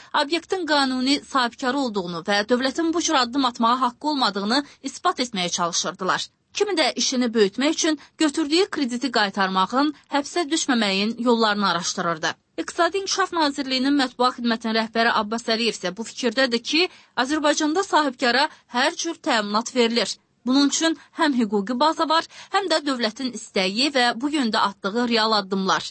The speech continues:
Cənab Əliyevə görə ölkədə sahibkarlığın, xüsusən də kiçik və orta sahibkarlığın inkişafı üçün dövlət qurumları əllərindən gələni edirlər. Bu məqsədlə investisiya haqqında qanun layihəsi,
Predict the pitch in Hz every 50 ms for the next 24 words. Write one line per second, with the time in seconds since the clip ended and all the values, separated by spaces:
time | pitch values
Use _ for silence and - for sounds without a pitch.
0 | _ _ - - 330 339 392 370 359 330 320 320 320 277 254 254 226 254 254 294
1 | 302 294 269 - 262 233 262 269 - - 233 226 233 214 - - 220 208 208 196
2 | 185 - 170 156 135 - - - - 277 262 - 262 247 233 226 220 208 - -
3 | - - 302 247 - 240 233 - - 214 254 240 - 339 320 - 285 240 220 -
4 | - 226 214 208 208 196 196 196 196 202 208 202 - - - 214 208 - 302 320
5 | 320 - 339 302 320 - - - - _ _ - 294 294 294 381 392 - - 302
6 | 262 240 220 208 190 185 202 226 254 277 - - _ _ - 233 240 247 247 247
7 | 240 247 247 247 285 330 320 254 240 208 196 185 185 202 220 - 226 208 185 196
8 | 175 160 143 110 - - - _ _ _ _ - - 294 302 302 302 - - 302
9 | 262 247 269 254 254 - - 254 240 269 262 - - 359 - - 277 254 226 220
10 | - - 214 214 233 220 208 214 196 196 196 208 240 262 254 254 247 247 254 233
11 | 240 - - 233